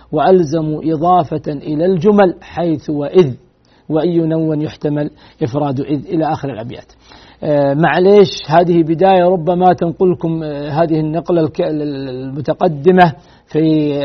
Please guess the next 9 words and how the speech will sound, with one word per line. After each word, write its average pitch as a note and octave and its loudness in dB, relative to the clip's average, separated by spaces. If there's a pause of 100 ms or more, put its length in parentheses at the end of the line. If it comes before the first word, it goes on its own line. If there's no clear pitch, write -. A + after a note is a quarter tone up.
ألفية D3 0
ابن C3+ -6
مالك، F#3+ 2
لكن G3+ -2 (1040)
كل A3 -4
هذه F3 -2
قواعد B2 -12 (760)
يسيرة G#3+ 0
للغاية، D#3 -2